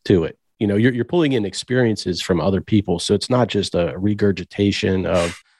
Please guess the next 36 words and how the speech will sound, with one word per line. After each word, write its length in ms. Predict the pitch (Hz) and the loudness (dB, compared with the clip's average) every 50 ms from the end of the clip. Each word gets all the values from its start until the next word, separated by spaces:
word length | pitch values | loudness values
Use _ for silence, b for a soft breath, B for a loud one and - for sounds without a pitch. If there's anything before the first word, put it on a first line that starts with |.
| _ _ | _ _
<laughs> 300 | _ _ _ - - - | _ _ _ -8 -4 -2
you 140 | 143 131 | 0 0
know, 120 | 123 143 127 | 2 0 0
the 140 | 117 117 - | 0 -2 -2
top 340 | - 117 113 113 - - | 0 0 0 0 -2 -8
five 460 | - - - 120 107 110 107 104 95 104 | -12 -4 0 0 2 2 2 0 0 0
articles 480 | 104 104 104 107 - 101 101 95 - | 0 0 0 0 0 -2 -4 -2 0
that 100 | 104 101 | 0 0
already 640 | 98 98 98 95 98 92 92 95 95 90 85 - 101 | 2 2 2 2 0 0 2 2 0 0 -2 -2 -2
exist 460 | 98 92 90 90 104 110 104 - - | -2 -2 2 4 4 4 4 4 0
out 240 | 101 90 90 - - | -2 -2 -2 0 0
there 180 | 101 95 92 90 | 0 0 0 -2
for 400 | - - 95 92 90 90 85 85 | -2 -2 0 0 0 0 -2 -4
a 140 | - 95 | -6 -8
particular 580 | - - 104 - - 104 - 98 92 87 82 78 | -8 -10 -6 -4 -2 0 2 2 0 0 -2 -4
search 340 | - - - 208 - - - | -2 2 2 2 2 0 -2
term. 300 | - 113 107 104 101 107 | -2 0 0 2 0 0
You 80 | 110 | 0
know, 80 | 107 101 | 2 2
you're, 220 | 104 113 139 151 | 2 2 0 0
you're 120 | 156 147 139 | 0 -2 -2
providing 460 | - 127 107 110 110 113 110 110 107 | -2 -2 -2 0 2 2 2 0 0
something 460 | - - 107 92 - 98 92 87 80 | -2 -4 -4 -2 0 0 0 0 0
different 420 | 80 - 95 - - 82 65 - 90 | 2 2 0 2 0 -4 -4 -4 -4
when 100 | 90 80 | -6 -2
people 360 | - 107 101 - 92 87 87 | -2 -2 0 0 0 0 0
land 420 | 90 90 92 95 92 90 85 - _ _ _ _ _ _ _ _ _ _ _ | 0 0 0 0 0 -2 -4 -10 _ _ _ _ _ _ _ _ _ _ _
on 200 | - 101 104 101 | 0 0 2 2
that 220 | 98 92 90 82 - _ _ _ - | 2 0 -2 -6 -12 _ _ _ 2
blog 280 | 101 92 90 90 - | 4 4 4 2 0
post 360 | - 90 82 82 82 - - 95 | -2 -2 0 -2 -2 -4 -2 0
and, 140 | 90 87 | 0 0
and 180 | 82 95 92 92 | 0 0 0 0
they're 80 | 90 87 | 0 0
trying 380 | - - 98 92 95 90 87 | -2 -2 0 0 0 0 -2
to 420 | - - 92 90 90 90 87 85 | -2 -2 0 0 0 0 -2 -4